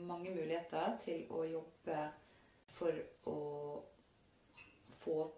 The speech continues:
til ting som vi har lyst til å endre på, og, og jeg tror også det er mange muligheter til å få det til over tid, og mestre det, og ikke kjenne plutselig skuffelsene. Men det kan hende vi er nødt til å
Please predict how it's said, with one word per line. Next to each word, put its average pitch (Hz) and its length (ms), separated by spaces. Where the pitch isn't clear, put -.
til 165 260
ting 160 240
som 156 360
vi 151 640
har 165 140
lyst 156 220
til 156 80
å 147 80
endre - 200
på, 175 200
og, 165 320
og 165 140
jeg 156 120
tror 160 120
også - 160
det 156 60
er 156 160
mange 156 260
muligheter 160 380
til 151 100
å - 80
få - 140
det 151 100
til 160 140
over 143 180
tid, - 300
og 175 260
mestre 175 500
det, 160 160
og 180 160
ikke - 220
kjenne 156 260
plutselig 156 300
skuffelsene. 160 720
Men 180 580
det 190 240
kan 190 340
hende 180 280
vi 185 140
er 170 120
nødt 180 100
til 160 120
å 165 80